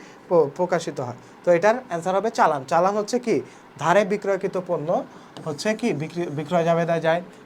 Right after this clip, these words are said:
তো ধারে বিক্রয় জাবেদা কি? দেবী, দেবী, হ্যাঁ, অর্থাৎ দেনাদার হিসাব ডেবিট, দেনাদার ডেবিট আর বিক্রয়,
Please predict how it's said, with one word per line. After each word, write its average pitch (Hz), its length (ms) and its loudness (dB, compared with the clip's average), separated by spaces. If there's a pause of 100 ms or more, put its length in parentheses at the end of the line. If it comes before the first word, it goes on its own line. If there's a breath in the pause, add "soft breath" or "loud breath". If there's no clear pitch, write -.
তো 160 80 -6
ধারে 165 260 4
বিক্রয় 190 280 0
জাবেদা 180 340 4
কি? 143 160 -2
দেবী, 156 400 -4 (920)
দেবী, 160 340 -2 (460)
হ্যাঁ, 269 200 -4 (400)
অর্থাৎ 190 240 -2
দেনাদার 170 360 0
হিসাব 175 280 -4
ডেবিট, 185 400 -2 (1120)
দেনাদার 165 460 0 (800)
ডেবিট 175 300 0 (480)
আর 147 120 -2
বিক্রয়, 185 520 2